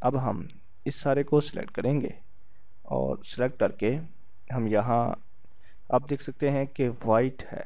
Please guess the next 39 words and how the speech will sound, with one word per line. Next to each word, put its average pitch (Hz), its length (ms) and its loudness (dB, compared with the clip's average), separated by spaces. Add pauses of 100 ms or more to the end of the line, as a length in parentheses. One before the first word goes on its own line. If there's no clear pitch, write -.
(340)
तो 123 80 -4
हम 117 280 0
इसकी - 260 -4
outline 127 480 2
को 131 200 4 (500)
white 123 360 4
पर - 120 0
क्लिक - 280 -6
करेंगे - 380 -6 (320)
तो 117 80 4
आप 117 160 2
देख 131 180 0
सकते - 300 -2
हैं 139 120 2
कि 139 160 -4 (200)
ये 117 160 -2
कुछ - 320 -2
इस - 160 -2
तरह - 140 0
से - 160 0
बन 107 180 4
जाएगा। - 340 -4 (420)
या 135 140 6
फिर 151 140 2
friends 156 400 2
अगर 120 200 0
आप 110 240 0
white 110 300 4
नहीं 120 180 0
करना 104 240 2
चाहते 104 420 0
तो - 200 -6
आप 117 160 2
इसकी - 240 -4
outline 104 360 2
को 123 180 2
ना 104 200 2
निकाल 98 380 -2
दें। - 120 -6